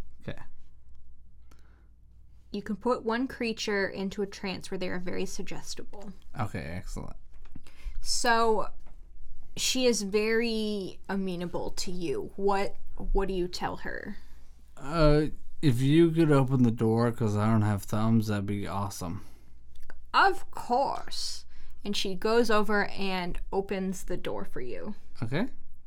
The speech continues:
Speaker 2: And it's just, like, standing there 'cause you told her to open the door, and that's what she did. <laughs>
Speaker 1: All right, now, uh,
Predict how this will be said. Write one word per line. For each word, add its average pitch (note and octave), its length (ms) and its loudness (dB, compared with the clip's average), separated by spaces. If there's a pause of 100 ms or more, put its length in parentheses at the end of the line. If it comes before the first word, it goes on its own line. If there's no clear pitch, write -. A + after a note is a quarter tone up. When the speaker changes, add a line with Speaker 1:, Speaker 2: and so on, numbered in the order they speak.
(120)
Speaker 2:
And F#3+ 120 -6
it's F3+ 100 -6
just, - 240 -4
like, - 140 -4
standing - 420 -6
there - 220 -8
'cause - 240 -10
you - 80 -12
told G3 240 -6
her F#3+ 80 -2
to F#3+ 40 -4
open G3 220 -4
the F#3+ 80 -4
door, G#3+ 160 -2
and G#3 100 -4
that's F3+ 160 -4
what D3 120 -2
she - 80 -4
did. - 260 -2 (600)
<laughs> - 680 -8
Speaker 1:
All C3+ 80 2
right, A#2+ 220 0 (100)
now, C3+ 380 6
uh, A#2 340 4